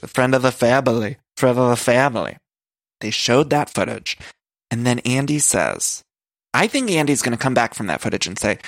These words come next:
"Ramona, Dorinda, Sonia, like, why did you act like that?" That's what I'm expecting. And then you know what Andy does? He turns to Luann and says, "Luann, you wrote the book on etiquette." <laughs> And then Luann, Luann wrote the book on etiquette, but she's also assaulted a police officer, and she's in,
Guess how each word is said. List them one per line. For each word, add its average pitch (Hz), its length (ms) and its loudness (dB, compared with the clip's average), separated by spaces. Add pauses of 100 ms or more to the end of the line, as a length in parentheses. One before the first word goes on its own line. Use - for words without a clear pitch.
(200)
"Ramona, 151 380 2
Dorinda, 131 340 0
Sonia, 127 300 -2 (300)
like, 110 120 -10
why 117 160 2
did 139 160 0
you 127 80 4
act 110 220 -2
like - 140 -10
that?" - 220 -6
That's 147 220 2
what 151 100 2
I'm 139 180 2
expecting. - 720 -4 (260)
And 123 120 -2
then 131 100 0
you 143 100 -2
know 143 80 0
what 139 120 2
Andy 131 240 0
does? 151 220 0
He 117 100 -2
turns 120 340 -2
to 123 120 -2
Luann 110 680 -2 (540)
and 110 100 -4
says, 113 240 0
"Luann, 127 380 2
you 147 120 2
wrote 170 180 2
the - 80 2
book 120 280 0
on 101 140 0
etiquette." - 520 -4 (960)
<laughs> - 160 -18
And 120 100 -10
then - 180 -8
Luann, - 560 -10 (1400)
Luann 156 240 0
wrote 185 120 2
the 123 80 -2
book 131 160 0
on 110 100 -2
etiquette, 117 300 -6
but - 140 -6
she's - 200 -4
also 123 360 2
assaulted 117 360 0
a 113 40 -8
police 117 280 -2
officer, 98 440 -2
and 95 180 -8
she's 113 220 -4
in, 110 180 -6